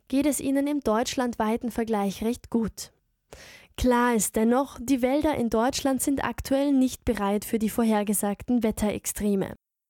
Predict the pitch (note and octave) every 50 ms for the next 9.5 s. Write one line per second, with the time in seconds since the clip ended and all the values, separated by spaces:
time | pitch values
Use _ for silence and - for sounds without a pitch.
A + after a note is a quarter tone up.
0 | - A3 G3 A3+ A#3+ A#3 - C4 C4 A#3+ A#3 B3+ B3+ B3+ B3+ A#3+ - B3 - -
1 | B3 A#3 B3+ B3+ C4+ C#4 C4+ - A3+ A3+ A3+ - G#3 G#3+ A3 - A#3 A3 G3+ -
2 | - - G#3+ G#3 - A#3 G#3 - A#3 A3+ A3 A3 G#3+ - F#3 - - G3+ F3 B2+
3 | - - - - - - - - - - - - - - - C#4 C#4+ C#4 C#4+ D#4
4 | D4+ - - A#3 A#3+ B3+ B3+ - - C#4 D4 - - - - - A3 G#3+ G#3+ A#3+
5 | B3+ C4+ - - B3+ B3 A#3+ G#3+ A3+ A3 G#3+ G#3 - - G#3 G3+ G#3+ G3+ G#3 F#3+
6 | - G3 F#3+ - - - - G3 F3 D#3+ D#3+ - - - - _ _ _ _ _
7 | _ _ _ _ _ _ - - - - - F#3 F#3+ G3 G#3 A3+ B3 C#4 D#4 E4
8 | G4 A#4 - D#4 C#4+ - - D#4+ D#4 C4 - G3 G3 G3+ A3+ B3+ - - - A3
9 | G3+ F#3+ - - - - - - - -